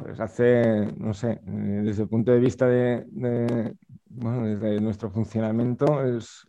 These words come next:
¿no? Un, un, era algo que hace cuatro años teníamos que pedir una instancia al gobierno para pedirlo, ¿no? Y ahora está dentro de nuestra práctica clínica, ¿vale? Luego, ah, el pet tac yo creo que tiene muchas utilidades en, en muchas, en muchos supuestos,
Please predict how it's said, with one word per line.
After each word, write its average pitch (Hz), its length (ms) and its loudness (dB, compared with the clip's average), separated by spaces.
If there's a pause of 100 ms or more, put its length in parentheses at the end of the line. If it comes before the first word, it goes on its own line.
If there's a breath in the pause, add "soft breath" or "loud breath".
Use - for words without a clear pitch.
¿no? 139 280 0
Un, 120 440 -4
un, 117 460 -2 (840 loud breath)
era 123 280 2
algo 123 300 4
que 113 280 0
hace 120 680 0
cuatro 127 300 0
años 120 340 -2
teníamos 113 360 -2
que 120 100 -2
pedir 120 220 2
una 117 160 2
instancia 113 760 0
al 113 100 0
gobierno 120 440 2
para 107 140 -4
pedirlo, 123 580 0
¿no? 185 320 2
Y 120 140 -2
ahora 113 180 2
está 117 200 0
dentro 113 280 0
de 113 80 -2
nuestra 104 240 -4
práctica 107 380 -10
clínica, 98 480 -6 (560)
¿vale? 120 580 -4
Luego, 107 460 -2 (480 soft breath)
ah, 113 400 0
el 117 120 0
pet 117 200 0
tac - 360 2 (320)
yo 117 160 -4
creo 110 140 -2
que 117 80 0
tiene 123 460 0
muchas 120 360 0
utilidades 127 640 4
en, 110 340 -2
en 110 140 -2
muchas, 113 500 0
en 110 120 -8
muchos 110 340 -2
supuestos, - 480 -12